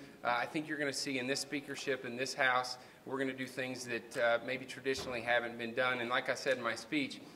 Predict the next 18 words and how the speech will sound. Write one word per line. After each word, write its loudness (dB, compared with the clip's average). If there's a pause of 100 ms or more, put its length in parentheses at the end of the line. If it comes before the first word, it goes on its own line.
(560)
that -4
just -2
because 2
something's 2
always 4
been -2
done 4
that 4
way 8 (360)
doesn't 4
mean 2
it 0
always 2
should -6
be -8
done 4
that -8
way. -4